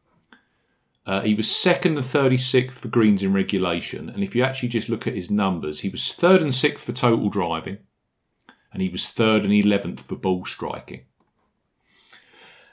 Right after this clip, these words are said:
And, yeah, you know, w-, everyone was on Keegan Bradley a few years, a few weeks ago, and I, uh, Keegan Bradley at thirty-three or forty to one, I'm not having any of that. He hasn't won for thirty-eight years, and la, la, la, la, la, la, la, la, and he goes and walks it.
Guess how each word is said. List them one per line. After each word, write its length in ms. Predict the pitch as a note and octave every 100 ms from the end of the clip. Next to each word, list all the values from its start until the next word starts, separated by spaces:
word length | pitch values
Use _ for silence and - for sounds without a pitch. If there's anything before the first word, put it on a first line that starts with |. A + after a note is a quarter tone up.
| _ -
And, 280 | A#3 G3 -
yeah, 240 | G#2+ B3+ B3+
you 300 | - - B2
know, 720 | F3 - - - - G#2 - A#2+ -
w-, 300 | D#3 - - B2 - _ _ - - - _
everyone 640 | F3+ F#3+ D3 D#3+ E3+ D#3 C#3+
was 100 | C3+
on 140 | C3+
Keegan 360 | C3 C3+ B2 A#2+
Bradley 360 | C3 B2+ G#2
a 40 | G2+
few 180 | A#2
years, 340 | A2 G#2+ G#2+ G2
a 140 | A2+
few 380 | - - B2 A2
weeks 300 | A2 A2 -
ago, 360 | A2+ G#2+ A2 G#2+
and 140 | G#2
I, 240 | G#2 G2
uh, 360 | F2 E2+ E2+ E2+ -
Keegan 560 | - A#2 G#2+ G#2 G2+
Bradley 520 | F#2+ F#2 G#2 G#2 G#2+
at 100 | A2
thirty-three 840 | - - G2 G#2+ A2+ G#2+ - G#2+ A#2
or 80 | G2+
forty 420 | - G2+ G2+ -
to 60 | G#2+
one, 240 | G#2+ G#2+
I'm 200 | G#2 G#2+
not 120 | G#2
having 200 | G#2 G2+
any 200 | G#2 G#2
of 80 | G#2
that. 100 | -
He 80 | A#2
hasn't 240 | A2+ C3
won 200 | E3+ F#3+
for 100 | -
thirty-eight 640 | - G2+ G2 G2 G2 G2 G2
years, 500 | A#2 C#3+ D3+ D3 B2
and 160 | D#2
la, 220 | F#2+ A2+ B2+
la, 120 | G#2+
la, 200 | A2 A#2+
la, 340 | G#2 F#2+ G2
la, 140 | G2 F#2
la, 240 | F#2 F2+
la, 80 | F2+
la, 260 | D#2 F2
and 80 | G#2
he 80 | E2+
goes 240 | D#2+ D#2+
and 120 | F2 G2+
walks 260 | C#3 -
it. 200 | D2 -